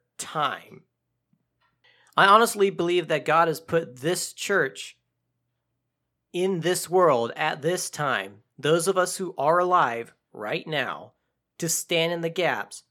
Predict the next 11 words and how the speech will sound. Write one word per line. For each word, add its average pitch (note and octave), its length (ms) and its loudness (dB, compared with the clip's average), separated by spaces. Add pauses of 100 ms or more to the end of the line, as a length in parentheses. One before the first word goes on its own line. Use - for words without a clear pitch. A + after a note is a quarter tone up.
(200)
for D#3 160 -4
these D3 220 -6
people F3 360 -6
looking D3 280 -6
for C3 180 -4
a A#2+ 60 -6
solid B2 420 -4
foundation. A#2 720 -12 (1700)
Now, F#3 160 6
there's F#3+ 400 4 (400)
oftentimes E3 1120 0